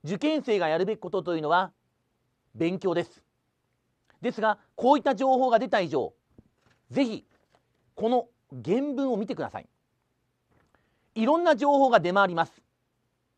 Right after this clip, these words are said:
例えば、今年の試験は延期されることが決まったよ。決まっていません。原文を見ることが一番心の不安を落とすことだと思っています。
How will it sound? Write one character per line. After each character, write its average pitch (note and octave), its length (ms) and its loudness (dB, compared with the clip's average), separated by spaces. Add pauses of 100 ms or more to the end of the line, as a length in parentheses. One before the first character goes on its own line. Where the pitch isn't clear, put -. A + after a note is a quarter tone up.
(220)
例 A#3 160 4
え C4 40 4
ば、 G#3 80 6
今 G3 160 -4
年 A3+ 140 -4
の C4+ 100 -4
試 - 80 -14
験 A#3 160 -4
は D#3+ 140 0
延 B3 200 -2
期 - 120 -20
さ C4+ 120 -2
れ B3 40 -2
る C4+ 60 -6
こ C4 60 -4
と G#3+ 60 0
が C3 60 -2
決 - 160 -12
ま F3 100 -2
っ F#3 80 -8
た A3 100 4
よ。 A#3 160 4 (1200)
決 - 200 -6
ま C4 120 4
っ - 80 -4
て C4+ 160 -4
い A#3 60 -2
ま A3+ 80 -2
せ G3+ 120 -4
ん。 - 80 -12 (2000)
原 D4 240 2
文 F4 180 0
を E4 60 0
見 E4+ 120 -2
る E4 80 -2
こ A3 100 -4
と E3 120 -4
が F#3 240 2 (200)
一 F3 240 -6
番 D4 200 2
心 A#3+ 300 -2
の C4+ 100 0
不 A3+ 200 -4
安 A#3+ 180 2
を B3+ 180 -2
落 F#3+ 80 0
と C#4+ 120 -2
す - 60 -18
こ - 100 -8
と A#3 80 4
だ G#3 40 4
と E3+ 80 -4
思 D#3+ 120 -4
っ D#3+ 40 -10
て - 80 -6
い A#2+ 60 -4
ま A#2+ 100 -6
す。 - 160 -18